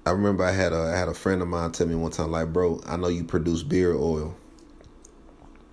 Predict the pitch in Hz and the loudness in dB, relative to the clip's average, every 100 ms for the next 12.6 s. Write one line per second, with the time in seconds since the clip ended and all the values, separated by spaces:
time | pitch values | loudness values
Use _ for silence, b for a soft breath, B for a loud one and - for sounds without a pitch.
0 | B B B B B - - 87 92 95 | B B B B B -8 0 2 4 4
1 | 95 85 53 82 - 90 82 73 92 87 | 2 0 -2 -4 0 0 2 0 0 0
2 | 82 85 76 78 - 90 85 78 76 - | -2 -2 -2 -2 0 -2 -2 -4 -2 -4
3 | - B B B - - - 80 78 82 | -6 B B B -20 -18 -8 -2 2 2
4 | 80 76 - 95 85 73 64 73 95 - | 0 -2 2 2 2 -2 -2 -2 -2 -6
5 | - - - - B B B B B B | -16 -20 -20 -20 B B B B B B
6 | - 90 95 85 85 90 82 82 78 - | -6 0 2 2 0 0 0 0 0 0
7 | - 78 73 92 117 - - 76 85 101 | -2 -2 -2 0 0 -2 -2 0 2 2
8 | 87 85 90 85 82 101 117 90 90 92 | 0 0 0 0 0 0 0 -2 -2 -2
9 | 101 101 104 104 92 85 82 82 123 123 | 0 0 0 2 2 2 0 2 2 2
10 | 90 - B B B B - 90 90 - | -2 -10 B B B B 0 0 2 0
11 | - 92 90 82 76 82 71 71 - 110 | 0 0 0 0 0 0 0 -2 0 0
12 | 107 80 71 73 69 | 2 0 0 0 -2